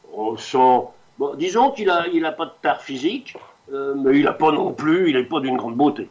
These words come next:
Bon, disons-le franchement. Mais, mais, mais, le charme de l'individu est absolument, euh, euh, phénoménal, phénoménal. Tant et si bien que la plupart des femmes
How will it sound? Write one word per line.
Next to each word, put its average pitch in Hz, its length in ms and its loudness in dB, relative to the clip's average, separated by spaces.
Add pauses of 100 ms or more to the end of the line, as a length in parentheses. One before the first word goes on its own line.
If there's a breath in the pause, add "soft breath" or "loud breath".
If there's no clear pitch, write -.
Bon, - 80 -14 (140)
disons-le 123 320 0
franchement. - 360 -10 (300 soft breath)
Mais, - 340 2
mais, 135 280 -6 (100)
mais, - 180 -16 (460)
le - 100 -18
charme 120 380 -2
de 104 100 -12
l'individu 95 680 -12 (420)
est - 200 -14
absolument, 90 880 -8
euh, - 1200 -18
euh, - 40 -18 (600)
phénoménal, 120 760 0 (240)
phénoménal. 101 480 -8 (160)
Tant 185 160 2
et 127 100 -4
si 113 200 -10
bien 170 340 -2
que 135 240 -4 (360)
la - 120 -16
plupart 127 460 0
des 98 120 -10
femmes 107 400 -2